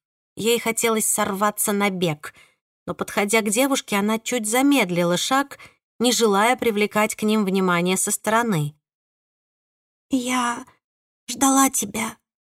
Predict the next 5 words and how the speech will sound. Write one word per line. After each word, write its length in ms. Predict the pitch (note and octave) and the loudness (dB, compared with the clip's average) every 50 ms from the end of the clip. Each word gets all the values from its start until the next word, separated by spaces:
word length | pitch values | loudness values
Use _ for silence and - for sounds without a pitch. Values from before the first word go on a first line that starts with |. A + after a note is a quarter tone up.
| _ _ - | _ _ -4
прошептала 600 | F#3 G3 - - G#3 - - G#3 G3+ G#3 G#3 G#3 | -2 -2 0 -2 -4 -2 0 2 2 4 4 2
Амина, 380 | G#3 A3 A#3 C4 C#4 C4 A#3 G3+ | 2 2 2 4 4 4 4 2
оглядываясь 580 | G3+ F#3 G#3 G3+ G3+ F#3+ G#3 F#3+ G3+ G#3 G3+ - | 2 2 2 2 2 0 0 0 0 0 0 -2
по 100 | - G#3 | -4 -6
сторонам. 680 | - - - A3 A3+ A3+ A3+ G#3 F#3 E3+ D#3+ D#3+ | -6 -4 0 0 2 2 2 2 0 0 0 -2